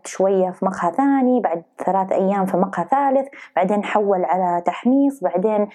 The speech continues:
آه، على تدريب، وهكذا، نوع من التخبط والعشوائية.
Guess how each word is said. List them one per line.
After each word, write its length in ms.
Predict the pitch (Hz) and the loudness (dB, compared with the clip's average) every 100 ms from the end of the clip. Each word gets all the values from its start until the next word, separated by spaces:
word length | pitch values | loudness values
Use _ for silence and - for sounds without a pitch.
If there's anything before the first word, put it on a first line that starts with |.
| - _ - | -14 _ -4
آه، 240 | 180 185 | -2 0
على 280 | 180 175 208 | 0 0 0
تدريب، 580 | 202 214 202 240 277 277 - | 0 0 4 4 4 0 -2
وهكذا، 580 | 214 196 175 160 160 160 | -2 0 -4 -4 -8 -2
نوع 260 | 214 262 202 | 2 2 2
من 180 | 214 | 0
التخبط 840 | 208 190 - - - 226 202 220 202 | 2 0 -2 -2 0 0 0 -2 -2
والعشوائية. 840 | 196 165 - 175 156 175 175 - | -2 -2 -4 -2 -2 -2 -4 -6